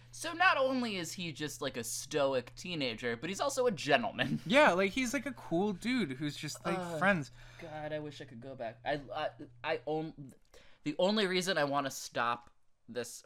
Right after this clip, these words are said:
Speaker 1: Harambe thing from happening now is, one, so I can stop the internet from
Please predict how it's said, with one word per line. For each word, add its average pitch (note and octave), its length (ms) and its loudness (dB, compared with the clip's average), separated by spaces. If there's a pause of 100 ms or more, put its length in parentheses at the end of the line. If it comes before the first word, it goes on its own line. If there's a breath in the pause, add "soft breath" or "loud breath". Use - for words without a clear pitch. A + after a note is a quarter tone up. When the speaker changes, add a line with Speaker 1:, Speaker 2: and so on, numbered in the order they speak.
Speaker 1:
Harambe G#2 400 -4
thing G2+ 160 -10
from G2+ 160 -14
happening A#2 440 -6
now C3 240 0
is, A#2+ 200 -4
one, C3+ 640 4
so A#2 180 -6
I G#2+ 100 2
can G#2 140 -12
stop G#2+ 320 -4
the E2 140 -10
internet G2+ 420 -6
from F#2+ 260 -12